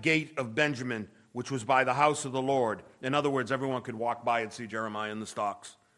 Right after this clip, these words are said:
for preaching, right? "And it happened on the next day that Pashur brought Jeremiah out of the stocks, and Jeremiah said to him, 'The Lord has not called your name Pashur,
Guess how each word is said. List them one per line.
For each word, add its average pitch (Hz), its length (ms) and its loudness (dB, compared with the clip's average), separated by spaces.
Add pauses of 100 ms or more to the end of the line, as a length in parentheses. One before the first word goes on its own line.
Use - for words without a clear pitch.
(300)
for 104 100 -12
preaching, 95 460 -12
right? 104 260 -2 (1300)
"And 147 120 4
it 139 100 4
happened 165 400 8
on 156 120 8
the 156 100 4
next 151 300 2
day 143 180 6
that 135 200 -4
Pashur 135 360 2
brought 131 280 4
Jeremiah 131 580 4
out 156 220 6
of 123 120 -4
the 120 100 -2
stocks, 120 420 2
and 117 120 -2
Jeremiah 131 520 4
said 139 240 2
to 131 60 0
him, 120 220 -2 (300)
'The 127 80 4
Lord 147 340 10
has 131 280 4
not 143 260 6
called 139 300 8
your 131 160 4
name 135 300 2
Pashur, 113 520 0